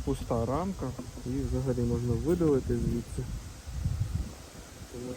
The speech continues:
що в ній нічого немає, бачите? Це тут був розпліт. От,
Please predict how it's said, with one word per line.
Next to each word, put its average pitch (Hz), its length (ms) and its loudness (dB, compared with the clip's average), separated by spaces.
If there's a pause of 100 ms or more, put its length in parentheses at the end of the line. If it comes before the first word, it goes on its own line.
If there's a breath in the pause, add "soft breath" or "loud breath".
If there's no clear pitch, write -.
(100)
що 120 480 -6
в 127 80 2
ній 165 220 2 (100)
нічого 143 520 2
немає, 107 500 0
бачите? 131 460 -4 (1700)
Це 127 80 0
тут 123 180 -2
був 123 280 2
розпліт. - 540 4 (2750)
От, 104 540 -6